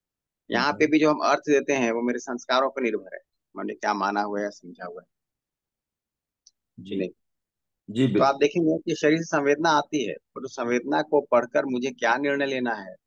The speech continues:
Speaker 1: ये निर्णय मेरा ही होता है, शरीर का नहीं होता।
Speaker 2: बिल्कुल, बिल्कुल, बिल्कुल। जी, जी। मतलब जो कुछ भी हम करते हैं, जैसे अभी आपसे बात भी करना है, हैंड रेज भी करना है,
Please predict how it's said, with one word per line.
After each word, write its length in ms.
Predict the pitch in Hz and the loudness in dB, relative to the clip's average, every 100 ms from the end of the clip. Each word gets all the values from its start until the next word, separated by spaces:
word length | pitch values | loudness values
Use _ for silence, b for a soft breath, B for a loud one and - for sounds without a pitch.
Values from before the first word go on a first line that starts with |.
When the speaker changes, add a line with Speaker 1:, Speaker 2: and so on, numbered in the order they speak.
| _ _ _ _ - | _ _ _ _ -6
Speaker 1:
ये 80 | 123 | 0
निर्णय 280 | 123 131 139 | 0 0 0
मेरा 260 | 120 117 | 2 0
ही 140 | 123 123 | -2 -4
होता 260 | 95 90 | -6 -10
है, 80 | 87 _ _ _ _ | -14 _ _ _ _
शरीर 260 | 123 123 127 | -4 -2 2
का 120 | 127 | 2
नहीं 180 | 123 98 | 2 -2
होता। 240 | 87 85 _ _ _ _ _ _ _ _ _ _ _ _ _ _ _ - | -6 -16 _ _ _ _ _ _ _ _ _ _ _ _ _ _ _ 0
Speaker 2:
बिल्कुल, 420 | 139 156 - 101 | 2 2 0 -4
बिल्कुल, 420 | 90 113 - - | -4 -8 -8 -14
बिल्कुल। 480 | 80 - - _ - _ _ _ _ _ - | -16 -16 -20 _ -20 _ _ _ _ _ -8
जी, 320 | 107 123 95 | 0 0 -2
जी। 160 | - - - | -8 -16 -16
मतलब 320 | 113 139 131 | -2 2 2
जो 200 | - 294 | 4 4
कुछ 140 | 240 185 | 4 4
भी 160 | 196 | 6
हम 120 | 196 | 6
करते 260 | 185 170 147 | 4 4 4
हैं, 80 | 131 | 6
जैसे 240 | 139 151 | 6 4
अभी 140 | 151 160 | 4 4
आपसे 280 | 151 165 | 4 2
बात 240 | 135 127 139 | 4 4 4
भी 180 | 139 156 | 2 4
करना 320 | 147 120 117 | 4 6 4
है, 280 | 110 98 123 | 4 2 2
हैंड 180 | 139 | 4
रेज 180 | 151 147 | 4 2
भी 120 | 302 | 0
करना 300 | 262 120 113 | 0 2 2
है, 120 | 98 | 0